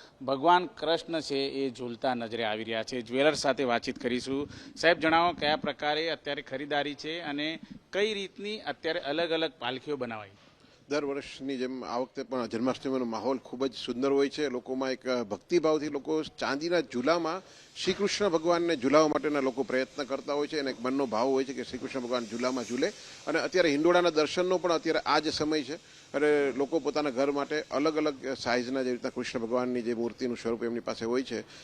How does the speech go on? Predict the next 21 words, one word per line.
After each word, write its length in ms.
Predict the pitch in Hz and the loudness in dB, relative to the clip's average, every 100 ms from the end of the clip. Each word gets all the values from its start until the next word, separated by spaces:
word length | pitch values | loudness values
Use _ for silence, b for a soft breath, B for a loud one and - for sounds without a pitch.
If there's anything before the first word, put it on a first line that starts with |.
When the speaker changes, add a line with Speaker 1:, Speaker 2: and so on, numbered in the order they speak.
| B | B
Speaker 2:
એ 80 | 135 | 0
પ્રમાણે 340 | 131 131 123 | 2 2 2
ઝૂલાનો 380 | 107 117 127 127 | 0 2 4 4
ઓર્ડર 220 | 120 127 | 4 6
આપતા 260 | 127 - 139 | 4 2 2
હોય 180 | 135 135 | 4 2
છે 180 | 127 143 | 0 -4
અને 140 | 113 | -4
પછી 200 | 110 107 | -6 -8
ઝૂલા 240 | 98 117 | -4 0
લઈ 200 | 113 110 | 0 0
જતા 240 | 117 123 131 | -2 -2 -2
હોય 160 | 131 | -2
છે 100 | 131 | -4
અને 80 | 120 | -4
આવતીકાલે 500 | - 120 123 123 120 | -2 -2 -2 -2 -2
જન્માષ્ટમીમાં 720 | 113 110 127 - 127 135 156 185 B B - 123 | -2 -2 -2 0 0 0 -2 -4 B B -4 -2
લોકો 220 | 117 123 | 2 2
એને 120 | 120 | 2
સારી 260 | - 113 113 | 0 0 0
રીતના 280 | 110 147 | -2 -6